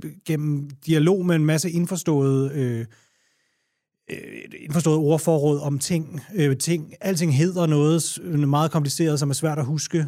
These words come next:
Øh, meget af historiefortællingen foregår også imellem, øh, papir, altså sedler, breve og bøger, man finder,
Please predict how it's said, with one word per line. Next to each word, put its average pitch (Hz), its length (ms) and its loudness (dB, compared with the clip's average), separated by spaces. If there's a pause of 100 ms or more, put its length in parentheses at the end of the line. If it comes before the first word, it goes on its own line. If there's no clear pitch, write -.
(120)
Øh, 147 260 0
meget 135 500 -2
af 175 60 2
historiefortællingen 156 880 -2
foregår 156 360 0
også 143 140 0
imellem, 151 420 -2
øh, 123 200 -6
papir, 165 520 -12
altså 143 280 -10
sedler, 170 580 2
breve 151 600 0
og 131 140 -8
bøger, 175 340 0
man 151 160 0
finder, 156 340 -4